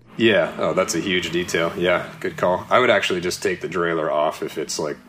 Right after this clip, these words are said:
mangled, 'cause otherwise it's just gonna get in the way and the chain might get caught on it. Just throw it in a pack or a pocket and, and go from there. Yeah, so it's just a straight,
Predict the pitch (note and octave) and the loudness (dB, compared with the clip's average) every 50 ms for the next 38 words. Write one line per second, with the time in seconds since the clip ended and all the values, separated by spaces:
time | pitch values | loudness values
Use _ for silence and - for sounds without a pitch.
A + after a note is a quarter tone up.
0 | - - F2+ E2 E2 D#2+ D#2+ D#2 E2 D#2+ D2+ D2+ - E2+ E2 F2+ F2 E2 D#2 D2 | -16 -12 -6 -4 -2 -2 -2 -2 -2 -4 -4 -4 -4 -4 -2 0 0 2 0 0
1 | C#2+ D2 D2 - - - - - - D#2+ D2 C#2+ C#2+ E2 D#2+ D2+ D2+ C#2+ D2 D2+ | 0 -2 -6 -8 -6 -4 -4 -4 -4 -4 -6 -4 -4 -4 -4 -4 -4 -2 0 0
2 | D2+ D#2+ D2+ D2+ D#2 D2+ C#2+ C#2 C#2 - E2 D#2 D2+ D2 D2+ C#2+ C#2+ C2+ C#2 - | 0 0 0 0 -2 -2 -4 -4 -4 -4 -4 -2 -4 -4 -4 -4 -4 -8 -8 -6
3 | - - - D2+ D2 D2 D2 D2 D2+ D2+ - - - _ - - - - - - | -6 0 2 2 2 2 0 -2 -2 -6 -8 -10 -16 _ -20 -20 -20 -20 -20 -20
4 | - - - - - - E2 D#2+ - - - E2+ E2 E2 D#2+ D2+ D#2 C2+ - - | -20 -20 -20 -20 -12 -8 -8 -8 -6 -2 -2 0 0 0 0 -2 -4 -6 -6 -4
5 | - D2 C#2+ - - - D2+ C#2+ C#2 - - - D2+ - - E2 D2+ D2 D2 C#2+ | -2 -2 -2 -4 -4 -6 -4 -4 -4 -4 -2 -2 -2 0 0 -2 -2 -2 -4 -4
6 | D2 D2+ D2+ - - - - - - - - - - - - D2+ D2+ D2+ D2+ D2 | -6 -8 -10 -12 -14 -18 -18 -18 -18 -18 -16 -14 -12 -10 -8 -6 -4 -2 -2 -2
7 | - - D#2+ D#2 D#2 D#2 D#2 D#2 - - - - - - - - - - - - | -2 -4 -4 -4 -2 -2 -4 -4 -6 -8 -12 -14 -14 -14 -14 -16 -16 -16 -12 -4
8 | - G#2 F#2 E2 D#2+ - G#2+ G#2+ G#2 - G#2 - - D#2+ C#2+ - - - - - | 2 2 2 4 4 4 2 2 2 2 0 0 0 -2 -2 0 0 -2 0 0
9 | F2+ D#2 D2+ D2+ - | 0 0 0 0 -2